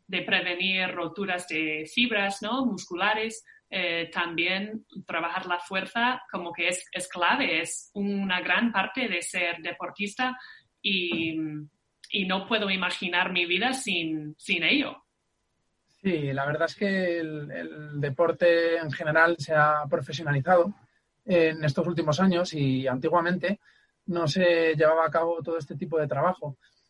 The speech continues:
Speaker 2: Entonces, eh, hay parte del trabajo de fuerza que, como tú bien dices, es preventivo y te ayuda a, a que tus, eh, tu musculatura esté mucho más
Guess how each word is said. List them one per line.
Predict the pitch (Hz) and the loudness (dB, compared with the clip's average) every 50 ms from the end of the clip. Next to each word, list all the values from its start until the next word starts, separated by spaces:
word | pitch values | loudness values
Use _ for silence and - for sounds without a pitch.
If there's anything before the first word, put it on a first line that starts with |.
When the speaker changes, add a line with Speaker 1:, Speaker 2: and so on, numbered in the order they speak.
| _ _ _ | _ _ _
Speaker 2:
Entonces, | 170 165 147 185 175 160 139 202 190 - - | -8 -2 -2 0 -2 0 0 0 0 2 2
eh, | 202 190 180 175 160 151 147 139 | 2 4 4 4 2 2 2 2
hay | 135 147 151 - | 0 0 -2 0
parte | - 156 156 - - 165 | 2 0 0 2 0 0
del | 156 156 | 0 2
trabajo | 160 156 151 151 160 160 | 4 2 2 2 2 -2
de | 147 | 0
fuerza | 143 180 175 - 202 196 | 0 0 0 2 0 0
que, | 190 170 | 0 -2
como | 156 151 147 143 143 | -2 -4 -4 -4 -4
tú | - 170 160 | -4 -4 -4
bien | 160 156 151 151 | -4 -4 -6 -6
dices, | 160 175 - 180 165 139 | -6 -8 -6 -6 -6 -6
es | 170 160 156 151 139 - - | -6 -6 -6 -8 -12 -8 -4
preventivo | 175 156 151 151 151 139 180 175 175 202 247 262 - | -2 -2 0 -2 -4 -4 -4 -2 -2 -4 -4 -8 -8
y | - 202 185 165 160 156 151 147 147 143 143 139 139 139 135 131 | -6 -4 -2 -2 -2 -2 -4 -4 -4 -4 -4 -4 -6 -8 -10 -6
te | - 151 139 | -2 0 0
ayuda | 135 143 156 151 156 160 185 202 196 175 | 0 -2 0 0 0 0 0 -4 -6 -4
a, | 170 165 156 151 147 143 139 135 135 131 131 127 127 - - - - | -2 0 0 0 0 0 -2 -4 -4 -6 -8 -10 -12 -16 -18 -8 -6
a | 147 147 139 | -4 -4 -4
que | 139 151 143 139 139 _ | -6 -8 -8 -8 -10 _
tus, | _ 147 143 139 139 135 131 - - 147 | _ -10 -8 -8 -8 -10 -12 -12 -8 -6
eh, | 135 131 127 127 127 131 127 - 139 135 139 - 143 - _ _ _ _ _ _ _ - | -6 -6 -6 -6 -10 -12 -14 -14 -14 -14 -14 -14 -18 -20 _ _ _ _ _ _ _ -14
tu | - 156 | -12 -10
musculatura | 151 143 - - 147 135 131 - 175 175 180 196 - _ _ _ _ _ _ _ _ _ _ _ | -10 -10 -10 -6 -6 -6 -4 0 0 0 0 0 -4 _ _ _ _ _ _ _ _ _ _ _
esté | _ 160 139 - 170 170 175 - _ _ | _ -12 -6 -4 -4 -4 -4 -6 _ _
mucho | 180 160 160 170 185 190 - - 185 170 | -10 -8 -4 -2 -4 -4 -2 -4 -4 0
más | 170 170 170 151 147 - - | 0 0 -2 -2 -6 -14 -20